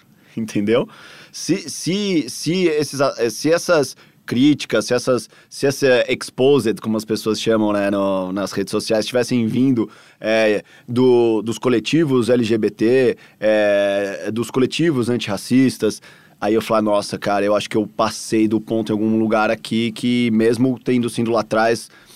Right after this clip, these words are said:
é muito feio." E, e pra mim foi muito importante reler essas coisas,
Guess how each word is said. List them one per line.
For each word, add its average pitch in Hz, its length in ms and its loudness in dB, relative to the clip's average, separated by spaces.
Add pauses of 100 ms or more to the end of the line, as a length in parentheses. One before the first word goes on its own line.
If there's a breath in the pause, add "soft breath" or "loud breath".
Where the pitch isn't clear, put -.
(220 loud breath)
é 104 140 0
muito 113 280 2
feio." 107 420 0 (320 soft breath)
E, 131 260 2
e 127 80 -4
pra 135 220 2
mim 147 120 2
foi 156 140 2
muito 180 240 0
importante 160 640 -2
reler 131 440 2
essas - 260 -8
coisas, - 500 -14